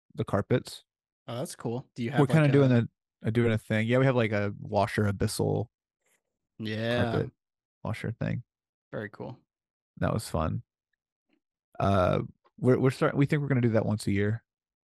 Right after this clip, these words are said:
Speaker 2: Yeah.
Speaker 1: We did it, I did it last year. Um, well, we, we kinda each did about half the house last year.
Speaker 2: Nice.
Speaker 1: Um, so we shampooed, we did, uh, I think I, I mopped, I swept and mopped.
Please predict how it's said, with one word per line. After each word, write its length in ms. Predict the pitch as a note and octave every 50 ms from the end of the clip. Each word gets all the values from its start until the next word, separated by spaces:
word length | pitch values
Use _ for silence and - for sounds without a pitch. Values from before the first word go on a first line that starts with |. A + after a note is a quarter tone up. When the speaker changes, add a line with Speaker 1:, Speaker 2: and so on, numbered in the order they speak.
| _ _ -
Speaker 2:
Yeah. 240 | C#3 A#2 A2+ A2
Speaker 1:
We 80 | B2 A#2
did 100 | A#2 G#2+
it, 60 | G2+ - - -
I 80 | - A2+
did 100 | A#2 A2
it 60 | A2
last 340 | - G#2+ G#2+ A2+ - - -
year. 380 | A2+ A2 A2 G#2+ A2 A2 A#2 - _ _ _ _ _ _ _ _ _ _ _ _ _ _ _ _
Um, 460 | - G#2+ F#2 F2 F2 - - - C3 - _ _ _ _ _ _ _ _ -
well, 160 | B2 A#2+ A2+
we, 180 | - A#2 A#2+ - -
we 140 | B2 B2 A#2+
kinda 260 | - C3+ A#2 A2 G#2 G2+
each 220 | - G#2 - - -
did 120 | - B2+
about 200 | - C3+ - A2
half 180 | A2 A#2 A2 -
the 80 | -
house 240 | A2 A2 A#2 A#2 - -
last 300 | - A#2+ - - - A2+
year. 160 | A2 A#2+ - _ _ _ _ _ _ _ _ _ _ -
Speaker 2:
Nice. 280 | D3 A#2 - - - -
Speaker 1:
Um, 500 | - G#2+ G#2+ G2+ G2+ G2+ G#2 - - B2+ - _ _ _ _ _ _ _ _ _ _ _ _ _ -
so 140 | - - A2
we 80 | G2 F#2+
shampooed, 640 | - - A2 G#2+ A2 - G#2+ G#2 G#2+ G#2+ G#2 A2 - _ _ _ _ _ -
we 100 | G2+ G2+
did, 320 | - F#2+ G2 G2+ F#2 F#2+
uh, 220 | G2 G2 F#2+ F#2 -
I 80 | - B2
think 220 | - F#3+ F3+ -
I, 80 | D3+ -
I 100 | G#2+ A2
mopped, 440 | G2+ G2 G#2+ C#3+ D3 G#2 - - - -
I 60 | - A2
swept 280 | - - G#2+ A2 -
and 120 | G2 F#2+ F#2+
mopped. 340 | F#2+ G#2 - - - -